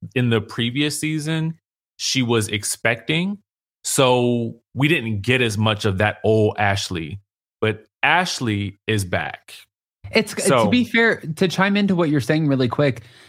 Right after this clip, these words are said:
Speaker 2: that's why I really enjoyed, um, Eva Marcel on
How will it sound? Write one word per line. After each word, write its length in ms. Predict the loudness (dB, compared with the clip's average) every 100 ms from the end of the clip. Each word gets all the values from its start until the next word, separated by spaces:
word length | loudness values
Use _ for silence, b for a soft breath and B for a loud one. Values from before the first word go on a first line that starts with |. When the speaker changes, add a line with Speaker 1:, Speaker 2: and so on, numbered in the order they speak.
| B 0
Speaker 2:
that's 420 | 2 2 0 0
why 340 | 2 2 0 0
I 120 | 0
really 400 | 2 2 2 0
enjoyed, 540 | 0 0 2 2 0 -2
um, 480 | -2 0 0 -2 -6 _
Eva 200 | -2 0
Marcel 640 | 2 2 2 0 2 -2 -2
on 520 | 0 2 4 2 -2